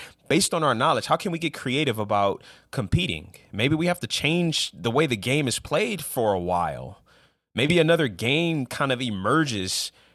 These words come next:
temporarily," right? So, like, people aren't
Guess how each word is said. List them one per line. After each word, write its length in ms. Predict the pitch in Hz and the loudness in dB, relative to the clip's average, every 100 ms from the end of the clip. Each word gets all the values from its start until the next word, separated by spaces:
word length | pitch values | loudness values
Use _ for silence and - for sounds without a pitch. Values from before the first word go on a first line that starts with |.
| _ | _
temporarily," 960 | - 175 127 110 113 104 87 71 - - _ - | -6 -4 -2 0 2 2 0 -6 -12 -20 _ 0
right? 260 | 113 135 | 2 2
So, 200 | - 135 - - - - _ - | 0 -2 -4 -14 -20 -20 _ 2
like, 260 | 131 117 | 2 4
people 380 | - 202 - 185 | 0 0 0 0
aren't 260 | - 165 - | 2 2 0